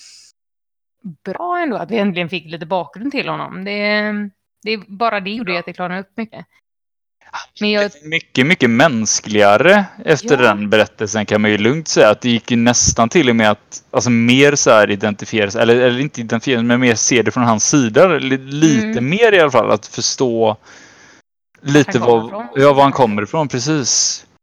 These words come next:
Speaker 1: Och just att han hade en, en bror som han då
Speaker 2: Ja.
Speaker 1: ja, v-, <laughs> tagit hand om honom, typ.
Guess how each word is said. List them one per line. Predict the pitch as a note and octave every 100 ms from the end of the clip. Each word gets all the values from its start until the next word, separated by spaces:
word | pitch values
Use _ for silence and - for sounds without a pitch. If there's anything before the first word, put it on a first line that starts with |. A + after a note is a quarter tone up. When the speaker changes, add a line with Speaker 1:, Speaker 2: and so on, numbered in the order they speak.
| _ _ _ _ _ _ _ _ _ _
Speaker 1:
Och | A3
just | A3 G3
att |
han | F3+ F#3
hade | F#3 F3
en, | F3 F3 E3+ D#3+ -
en | F#3 F3
bror | D3+ E3+ F3+ C4+ - E3 _ _ _ _ _ _ _
som | - G3 F3+
han | F3+
då | F3+ D#3
Speaker 2:
Ja. | D#3+ E3+ E3+ F3 - D#3+ _ _ _ _ _ _ _ _ _ -
Speaker 1:
ja, | E3
v-, | D#3+ E3 E3+ - F3 G#3+
<laughs> | D3 D3+ G#3 -
tagit | F#3+ F#3+
hand | - F#3 E3
om | E3 D#3
honom, | F3+ D#3+ D#3 D#3
typ. | D#3+